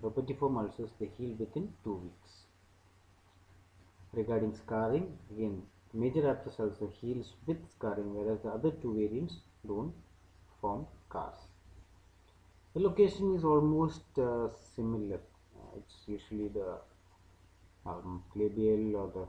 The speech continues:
soft palate region or the non-chitinous mucosa which is involved. Coming to the incidence, you can see that, uh, the minor aphthous ulcer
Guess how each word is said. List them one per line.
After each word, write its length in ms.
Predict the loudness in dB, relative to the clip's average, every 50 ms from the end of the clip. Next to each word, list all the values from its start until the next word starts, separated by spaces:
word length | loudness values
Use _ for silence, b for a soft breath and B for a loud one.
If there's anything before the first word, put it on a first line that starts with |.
| -10 -10 -8
soft 240 | -8 -8 -8 -8 -8
palate 340 | -6 -4 -4 -4 -6 -6 -6 -6
region 440 | -6 -6 -6 -6 -6 -6 -6 -8 -10 -12 -16 -20 -20 -20 -16 -14
or 140 | -14 -14 -14 -16 -20 -20 -20 -20 -16 -12 -10
the 80 | -8 -8
non-chitinous 800 | -8 -8 -8 -8 -8 -8 -8 -10 -10 -10 -10 -8 -8 -8 -10 -12 -16 -20 -20 -14 -10 -8
mucosa 560 | -8 -8 -6 -8 -8 -8 -6 -4 -4 -4 -4
which 180 | -4 -6 -8 -10
is 160 | -10 -10 -10
involved. 440 | -10 -10 -10 -10 -10 -10 -10 -12 -14 -18 -20 -20 -20 -20 -20 -20 -20 -20 -20 -20 -20 -20 -20 -20 -20 -20 -20 -20 -20 -20 -20 -20 -20 -20 -20 -20 -20 -20 -20 -20 -20 -20 -20 -20 -20 -20 -20 -20 -12 -4
Coming 260 | 0 2 4 4 4
to 120 | 2 0 2
the 300 | 2 2 2 0 0 0 0
incidence, 560 | -2 -2 0 0 0 0 0 0 -2 -4 -6
you 80 | -8 -4
can 180 | -4 -4 -4
see 260 | -4 -4 -2 0 0
that, 280 | 0 0 -2 -2 -4 -6 -12 -16 -12
uh, 140 | -12 -12 -12 -14 -18 -20 -20 -20 -20 -20 -20 -20 -20 -20 -20 -20 -20 -20 -20 -14 -8
the 80 | -4 0
minor 380 | 2 4 4 4 4 4 2 2
aphthous 300 | 2 2 0 -2 0 0
ulcer 420 | 0 0 0 -2 -2 -2 -2